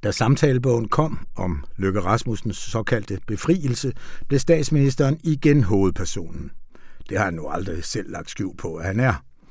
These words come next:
Han er vist den første statsminister, der begrundede udskrivelsen af valget med at understrege, at han selv er den bedst egnede til at fortsætte.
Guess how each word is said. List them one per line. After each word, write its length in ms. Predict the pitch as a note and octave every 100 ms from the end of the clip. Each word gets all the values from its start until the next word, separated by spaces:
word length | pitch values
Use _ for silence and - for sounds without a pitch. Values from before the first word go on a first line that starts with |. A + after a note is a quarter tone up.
| - - -
Han 120 | G2+
er 60 | G#2+
vist 200 | G#2+ -
den 120 | G2+
første 400 | - C3 C3+ C3+
statsminister, 640 | - C#3 - B2+ A#2 G#2 A2
der 100 | G2+
begrundede 600 | G#2 F#2+ B2 C3 B2+ A#2+
udskrivelsen 600 | A#2+ B2+ - A#2 G#2+ A#2+
af 120 | G2+
valget 340 | A#2+ C3+ B2+ A#2+
med 80 |
at 80 | A2+
understrege, 680 | A#2 B2+ C#3 - A#2+ G#2+ G#2+ - - - B2+
at 120 | B2
han 120 | C3
selv 360 | - G3 A3+ - -
er 100 | C3
den 240 | B2+ A#2 - -
bedst 300 | F#3 - -
egnede 420 | B2 A#2 A#2+ B2 A2
til 160 | -
at 120 | A#2
fortsætte. 580 | - D3+ D#3 C#3+ G#2 G2+